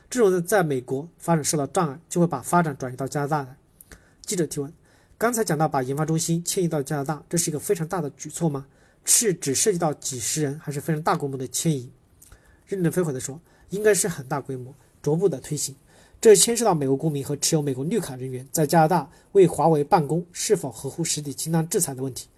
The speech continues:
这也是我们决策的重要考虑点。如果美国公民和持有美国绿卡的人民在加拿大办公不受实体清单的限制，那我们在加拿大的研究机构规模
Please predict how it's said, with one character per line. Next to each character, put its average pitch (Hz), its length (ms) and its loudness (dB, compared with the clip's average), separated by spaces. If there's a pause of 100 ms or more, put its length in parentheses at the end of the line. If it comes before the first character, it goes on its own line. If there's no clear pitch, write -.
(340)
这 285 100 4
也 220 80 8
是 170 120 4
我 165 80 4
们 139 160 -6
决 143 140 -2
策 143 120 -4
的 143 80 -2
重 233 200 0
要 151 100 2
考 - 200 -10
虑 139 120 -4
点。 143 160 -12 (460)
如 170 180 0
果 233 100 8
美 170 120 4
国 147 100 4
公 208 200 -2
民 143 180 -4 (160)
和 165 160 0
持 175 160 2
有 180 60 6
美 165 120 4
国 139 120 -2
绿 208 160 0
卡 151 140 -6
的 135 80 -6
人 127 140 -8
民 131 220 -10
在 147 240 0 (560)
加 196 140 4
拿 185 80 4
大 180 160 4
办 175 240 0
公 165 220 -2
不 156 100 -8
受 165 140 0
实 180 200 -2
体 175 100 0
清 - 180 -2
单 165 100 0
的 143 60 -6
限 151 220 0
制， 135 140 -8 (200)
那 214 120 6
我 156 100 2
们 147 120 -2
在 160 100 4
加 165 140 2
拿 165 40 4
大 170 100 0
的 147 80 0
研 127 140 -8
究 143 120 -2
机 170 200 -4
构 175 120 0
规 160 180 2
模 135 180 -2